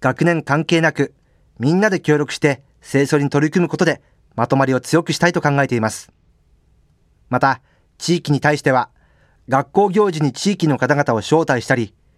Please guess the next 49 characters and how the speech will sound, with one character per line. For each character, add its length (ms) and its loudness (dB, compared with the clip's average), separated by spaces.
日 140 -2
頃 180 2
か 100 0
ら 220 2
挨 140 2
拶 260 0
を 40 4
交 180 0
わ 80 0
せ 120 -2
る 80 2
よ 100 0
う 20 0
に 80 -2
す 120 -4
る 100 0
こ 100 -2
と 80 2
で、 180 0
明 200 0
る 100 -2
く 320 -2
つ 140 -4
な 100 4
が 80 2
り 80 0
の 160 0
あ 40 2
る 100 0
地 180 -2
域 140 -2
に 80 0
し 60 -10
た 100 2
い 60 0
と 100 -2
考 100 -2
え 60 0
て 80 -2
い 60 0
ま 100 -2
す。 200 -16
そ 140 -2
し 40 -8
て、 240 -2
籠 280 0
上 120 0
中 180 0
が 180 0